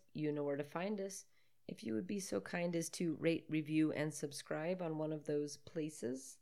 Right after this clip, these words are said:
that would be awesome. Um,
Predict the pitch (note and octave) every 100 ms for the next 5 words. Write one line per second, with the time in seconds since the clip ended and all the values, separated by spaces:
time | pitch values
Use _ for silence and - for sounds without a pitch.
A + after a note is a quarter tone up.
0 | - - - - D3 - - C#3 C#3 F#3+
1 | C#4 - - - - - - - - -
2 | - E3 E3 D#3+ D#3+ D#3+